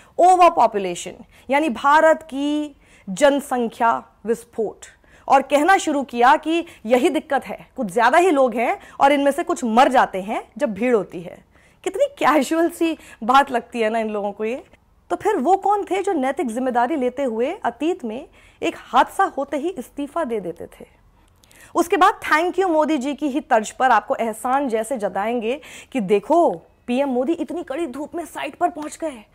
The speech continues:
और यही है ग्रेट लीडर की निशानी। ऐसे समय पर तो हमें इनकी और भी ज्यादा जरूरत है। जवाब कौन मांगेगा? शायद वो दो सौ अट्ठासी लोग जो अब सवाल पूछने के लिए जिंदा नहीं है, क्योंकि जो जिंदा हैं और पूछ सकते हैं वो मुर्दा बने घूम रहे हैं।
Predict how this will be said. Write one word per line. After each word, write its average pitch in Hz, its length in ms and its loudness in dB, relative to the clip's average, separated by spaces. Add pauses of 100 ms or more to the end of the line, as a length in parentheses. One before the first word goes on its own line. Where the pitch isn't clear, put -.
(220)
और 277 80 -2
यही 330 320 4
है 330 120 2
ग्रेट 285 320 -2
लीडर 262 240 -2
की 269 100 -6
निशानी। 214 520 -8 (320)
ऐसे 254 240 0
समय 254 240 -2
पर 233 160 -4
तो - 100 -8
हमें 247 260 -2
इनकी 226 260 -4
और 214 220 2
भी 226 140 -4
ज्यादा 247 280 2
जरूरत 214 440 -2
है। 240 300 -2 (600)
जवाब 240 280 4
कौन 294 140 -2
मांगेगा? 233 460 -4 (320)
शायद 220 240 -2
वो 277 80 0
दो 233 140 0
सौ 269 140 -4
अट्ठासी 247 360 -4
लोग 226 220 -4
जो 254 120 -4
अब 285 80 -2
सवाल 208 320 -2
पूछने 254 320 -8
के 262 80 -10
लिए 254 100 -4
जिंदा 190 300 -6
नहीं 285 200 -6
है, 427 100 -16 (380)
क्योंकि 294 260 -4
जो 247 180 0
जिंदा 226 300 -2
हैं 311 260 -6
और 311 160 -2
पूछ 285 240 -6
सकते - 320 -10
हैं 202 160 -10
वो 294 140 -4
मुर्दा 269 280 -2
बने 294 200 -2
घूम 254 200 -6
रहे 254 120 -8
हैं। 240 140 -14